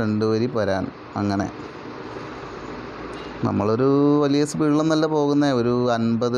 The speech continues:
അൻപത്തഞ്ച്, അറുപത് സ്പീഡിലാണ് പോകുന്നത്. ചിലപ്പോൾ നിങ്ങൾക്ക് വീഡിയോ കാണുമ്പോൾ ചിലപ്പോൾ ഭയങ്കര സ്പീഡായിട്ടൊക്കെ തോന്നാം ട്ടോ. പക്ഷെ അതിന് മാത്രം വലിയ സ്പീഡിലൊന്നല്ല പോകുന്നത്.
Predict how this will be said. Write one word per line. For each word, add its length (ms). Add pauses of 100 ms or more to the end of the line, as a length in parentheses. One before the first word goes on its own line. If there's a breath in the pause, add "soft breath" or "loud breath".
അൻപത്തഞ്ച്, 580
അറുപത് 240
സ്പീഡിലാണ് 480
പോകുന്നത്. 460
ചിലപ്പോൾ 300
നിങ്ങൾക്ക് 300 (100)
വീഡിയോ 360
കാണുമ്പോൾ 300
ചിലപ്പോൾ 240
ഭയങ്കര 380
സ്പീഡായിട്ടൊക്കെ 580
തോന്നാം 320
ട്ടോ. 80 (400 loud breath)
പക്ഷെ 200
അതിന് 260
മാത്രം 260
വലിയ 240
സ്പീഡിലൊന്നല്ല 580
പോകുന്നത്. 420